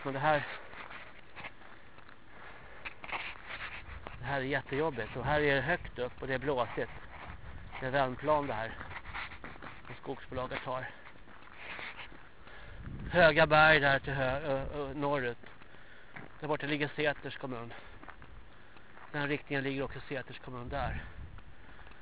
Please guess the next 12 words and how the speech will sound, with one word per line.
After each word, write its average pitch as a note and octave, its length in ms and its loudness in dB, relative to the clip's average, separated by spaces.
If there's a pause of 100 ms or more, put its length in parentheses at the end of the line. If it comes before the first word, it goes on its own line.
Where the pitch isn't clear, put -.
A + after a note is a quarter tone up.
(240)
Förut C#3+ 160 -4
kunde D3+ 140 -2
man D3+ 140 4
se D3+ 180 4
nå-, D3+ 220 4
något C#3+ 160 0
konstigt C#3+ 340 4
vitt E3+ 360 -2
som D3 160 0
fladdrade C#3+ 300 2
i C3+ 60 0
luften. B2+ 460 -4